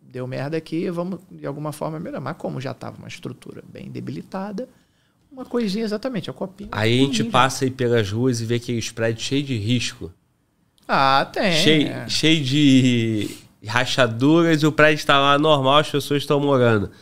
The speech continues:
Speaker 1: Cara.
Speaker 2: Que tem aqu-, aquela parte, aquela fiscalização, né? Não sei, manutenção, que eles vão botando um jet assim, né? Que é onde tem que fazer.
Speaker 1: Mas
Speaker 2: Não
Speaker 1: é, é muito
Speaker 2: necessariamente é
Speaker 1: grande.
Speaker 2: porque tá rachado, mas é um ponto que o profissional vai lá
Speaker 1: É,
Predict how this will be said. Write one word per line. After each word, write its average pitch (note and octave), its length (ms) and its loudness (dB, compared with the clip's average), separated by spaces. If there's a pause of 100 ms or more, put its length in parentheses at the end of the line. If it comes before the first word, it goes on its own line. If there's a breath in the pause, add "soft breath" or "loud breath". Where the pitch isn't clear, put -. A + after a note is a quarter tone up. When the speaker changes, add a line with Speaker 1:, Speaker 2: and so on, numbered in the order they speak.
(140 soft breath)
Speaker 1:
Cara. A2+ 160 -10
Speaker 2:
Que D#3 100 -4
tem F#3 200 4
aqu-, G3+ 200 2
aquela C#3+ 440 2
parte, B2 380 0
aquela A2+ 420 4
fiscalização, G#2+ 1000 -2
né? G#2+ 140 -6
Não G2+ 120 -6
sei, B2 300 -6 (360 soft breath)
manutenção, G#2 640 2
que C3 120 -2
eles A#2+ 180 2
vão A#2+ 200 2
botando A#2+ 640 2
um G#2+ 80 4
jet A2 400 2
assim, C#3 340 0
né? D#3 160 2 (340 soft breath)
Que - 100 -4
é B2+ 60 4
onde B2+ 360 2
tem B2+ 240 -2
que - 100 -16
fazer. B2 640 2 (600 soft breath)
Speaker 1:
Mas D#4 140 -2
Speaker 2:
Não C#3 60 8
Speaker 1:
é, D3+ 40 10
é E3 40 8
muito E3+ 100 6
Speaker 2:
necessariamente D3+ 460 6
é C#3 100 2
Speaker 1:
grande. D3+ 60 0
Speaker 2:
porque D#3 100 4
tá D#3 120 4
rachado, C3+ 600 2
mas A2 240 2
é A#2 140 4
um B2 160 4
ponto C3+ 580 4
que C3+ 240 0
o B2+ 500 2
profissional A2 560 2
vai G#2 200 4
lá A#2 360 0 (240)
Speaker 1:
É, G#2 120 -16